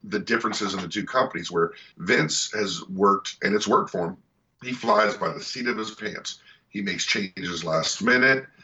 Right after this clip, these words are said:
He makes changes, you know, uh, the day of, and he doesn't necessarily have a solid, huge long-term plan 'cause that's not how he's comfortable.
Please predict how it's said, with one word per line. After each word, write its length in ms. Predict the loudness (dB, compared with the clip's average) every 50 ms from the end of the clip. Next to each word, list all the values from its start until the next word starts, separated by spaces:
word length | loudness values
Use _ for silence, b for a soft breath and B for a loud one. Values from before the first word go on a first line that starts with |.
| b b b
He 140 | b -6 -4
makes 260 | -2 0 0 0 0
changes, 680 | 0 2 2 2 2 2 0 0 0 0 -2 -2 -4 -6
you 160 | -4 -2 0
know, 260 | 2 2 0 0 -2 -6 B B B B B -2
uh, 280 | 0 2 4 4 4 2 2 0
the 80 | 0 2
day 280 | 4 6 6 6 6
of, 420 | 6 6 8 8 6 4 4 0 -8 b b b b b _ -2
and 500 | 0 0 0 0 0 0 -2 -4 -6 -10 -12 _ -6
he 160 | -4 -2 0
doesn't 300 | 2 4 4 4 4 2
necessarily 600 | 2 2 2 4 4 4 4 4 4 4 2 2
have 360 | 2 4 4 4 4 2 0 -6 -6 -4
a 240 | -2 -2 -2 -2 -4 -6 -6
solid, 640 | -4 -2 0 0 2 4 4 6 4 4 2 -2
huge 460 | -6 -8 -6 -4 -4 -2 -2 -4 -4 -2
long-term 540 | 0 0 0 0 0 -2 -2 -4 -4 -4
plan 340 | -2 2 4 4 4 4 2
'cause 100 | -2 -4
that's 200 | -2 -2 -2 -2
not 120 | -2 -4 -4
how 80 | -4
he's 120 | -6 -4 -2
comfortable. 520 | 2 2 2 2 2 2 2 2 0